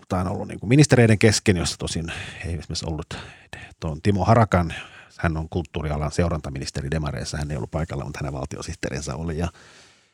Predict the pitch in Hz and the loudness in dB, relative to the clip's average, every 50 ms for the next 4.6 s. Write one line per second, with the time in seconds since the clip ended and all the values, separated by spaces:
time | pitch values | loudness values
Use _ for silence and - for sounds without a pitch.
0 | _ _ _ _ _ _ _ _ _ _ - - - 82 - 92 90 - 95 98 | _ _ _ _ _ _ _ _ _ _ -20 -16 -14 -6 -2 -2 0 2 2 2
1 | - 104 95 95 - - 104 92 123 147 151 - 139 120 104 110 101 - 123 110 | 4 4 4 4 2 2 4 8 8 8 10 10 8 8 10 8 6 6 6 6
2 | 110 101 98 - 113 107 107 104 98 101 98 95 95 110 113 110 107 107 113 107 | 8 6 6 6 6 6 6 6 6 6 6 4 4 6 6 6 6 6 4 2
3 | 85 92 92 85 - - 85 87 - 98 95 90 95 95 - - - 107 104 92 | 4 2 0 0 2 0 2 4 4 2 4 4 0 -2 -2 0 2 4 6 6
4 | 82 82 - - - 82 80 - 78 - - | 6 4 0 -2 -4 -4 -4 -6 -6 -8 -10